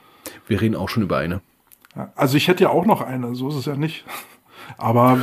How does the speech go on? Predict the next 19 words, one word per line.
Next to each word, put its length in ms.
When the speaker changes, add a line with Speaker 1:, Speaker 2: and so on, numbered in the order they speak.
Speaker 2:
bei 120
den 100
Speaker 1:
Ja, 120
Speaker 2:
D-J-I-Drohnen 680
ist 100
es 80
so, 420
äh, 40
unser 340
Platz 320
ist 200
ja 100
noch 200
neben 200
dem 120
alten 280
Flughafengelände 760
von 220
Tegel. 400